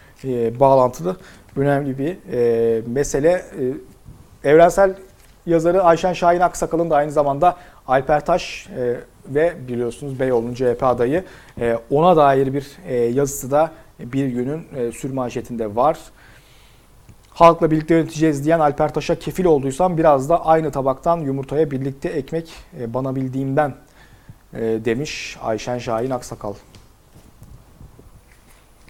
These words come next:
Ekonomide vaziyet hani seçim için alınmış özel önlemlere, e, rağmen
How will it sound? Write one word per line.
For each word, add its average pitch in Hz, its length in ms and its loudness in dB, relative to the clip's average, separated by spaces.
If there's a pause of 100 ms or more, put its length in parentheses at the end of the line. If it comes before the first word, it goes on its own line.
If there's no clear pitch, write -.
(1900)
Ekonomide 170 460 2
vaziyet 175 420 2
hani 147 260 -4
seçim 160 320 -6
için 165 160 -6
alınmış 156 380 -4
özel 160 260 2
önlemlere, 147 760 0
e, 123 320 0
rağmen 135 380 2